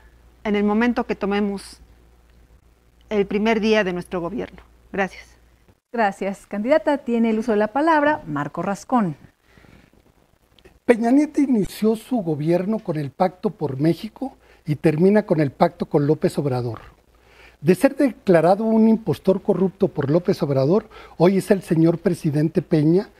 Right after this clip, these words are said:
Speaker 3: y donde ha sido el nido de las águilas, será en unos días el nido del huevo de la serpiente, donde el López Obradorismo se convertirá en la mascota de la derecha y la mafia del poder que decía combatir.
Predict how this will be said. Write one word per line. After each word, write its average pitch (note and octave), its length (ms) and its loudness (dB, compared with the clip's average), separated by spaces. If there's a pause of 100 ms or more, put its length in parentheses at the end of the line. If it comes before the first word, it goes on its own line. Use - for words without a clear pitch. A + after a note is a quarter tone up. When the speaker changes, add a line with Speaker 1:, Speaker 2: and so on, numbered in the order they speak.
(200)
Speaker 3:
y E3 100 4
donde F3 320 4
ha B3+ 80 0
sido A#3 380 2
el E3 160 2
nido G#3+ 240 4
de E3 60 2
las D3 260 0
águilas, A#3 440 0 (220)
será F3+ 360 2
en G3+ 80 2
unos G#3 280 4
días G#3 420 4 (140)
el D#3 240 2
nido G3 260 6
del D#3 180 2
huevo E3+ 280 4
de E3+ 60 2
la C#3+ 140 0
serpiente, F3 800 -2 (320)
donde D#3+ 300 4
el D3 80 -2
López D3+ 320 0
Obradorismo E3+ 800 2 (220)
se - 240 -2
convertirá D3+ 640 2
en G3+ 100 2
la F#3 80 6
mascota E3 540 0
de E3+ 60 4
la C#3 160 0
derecha F3+ 500 0 (240)
y C#3+ 100 -4
la C#3 140 0
mafia E3 380 0
del D3 160 -2
poder D#3+ 420 0 (220)
que C3+ 120 -4
decía B2+ 380 -4
combatir. A#2+ 640 -12